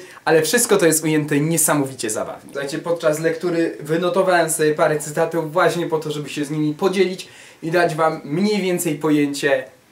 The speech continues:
czego można się po tej książce spodziewać.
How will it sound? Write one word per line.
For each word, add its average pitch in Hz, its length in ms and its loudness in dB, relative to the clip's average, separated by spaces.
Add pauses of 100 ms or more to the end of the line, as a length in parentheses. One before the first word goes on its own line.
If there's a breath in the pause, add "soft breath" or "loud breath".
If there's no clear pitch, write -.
(800)
czego 185 260 4
można 147 280 0
się 139 120 -4
po 135 100 -4
tej 135 160 -8
książce 127 340 -4
spodziewać. - 640 -10